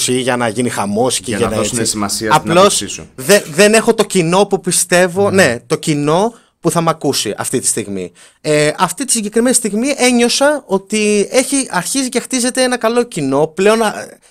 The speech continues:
Speaker 1: πραγματικά ευχαριστιέμαι. Αυτό που είπα στο ελληνικό YouTube τρία, έμεινα μαλάκας με το κοινό μου. Αυτό μπορεί, ε, δηλαδή, θα, είναι η ευχαρίστηση κάθε YouTuber να το πει αυτό.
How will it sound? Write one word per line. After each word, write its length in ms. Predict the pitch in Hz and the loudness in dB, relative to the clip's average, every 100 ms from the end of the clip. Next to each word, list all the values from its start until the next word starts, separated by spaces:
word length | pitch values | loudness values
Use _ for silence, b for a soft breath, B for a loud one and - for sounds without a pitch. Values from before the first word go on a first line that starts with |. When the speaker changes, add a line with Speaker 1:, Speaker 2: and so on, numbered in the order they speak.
| b _ _ _ _ _ _ _ _ | b _ _ _ _ _ _ _ _
Speaker 1:
πραγματικά 920 | 175 170 160 156 156 147 - 196 196 | 2 4 2 0 0 -4 4 4 4
ευχαριστιέμαι. 800 | - 151 - 151 131 - - 156 143 | 0 -4 -2 -2 0 -2 0 0 0
Αυτό 160 | - | 0
που 60 | 180 | 0
είπα 140 | 196 | 2
στο 140 | - 180 | 4 2
ελληνικό 300 | 151 147 185 | 2 0 0
YouTube 340 | 170 175 - | 0 -4 -4
τρία, 360 | 175 170 120 98 b b b _ _ | 0 2 0 -4 b b b _ _
έμεινα 680 | - 208 214 226 247 262 262 - | 2 4 6 4 4 0 -4 -6
μαλάκας 640 | 143 143 147 139 - 123 | -2 2 2 2 0 -4
με 120 | 120 | -2
το 100 | 113 | -4
κοινό 300 | 107 110 101 | -4 -6 -8
μου. 240 | 98 90 87 _ _ _ _ | -8 -10 -14 _ _ _ _
Αυτό 280 | 123 - 180 | -8 -2 0
μπορεί, 440 | 147 139 165 180 - - | 2 2 2 0 -2 -10
ε, 80 | 139 | -8
δηλαδή, 1120 | 139 135 139 156 165 - - 156 170 190 - _ | -6 -6 -8 -8 -8 -8 -6 0 2 0 -6 _
θα, 100 | - 180 | -6 -2
είναι 180 | 196 | 2
η 320 | 220 214 175 175 | 4 4 4 4
ευχαρίστηση 440 | - 175 190 - | 4 2 2 2
κάθε 200 | 202 202 | 2 2
YouTuber 400 | 175 170 185 165 | 0 0 0 2
να 140 | 127 | 0
το 100 | 110 | -2
πει 160 | 107 101 | -8 -8
αυτό. 300 | 90 - 92 | -10 -14 -20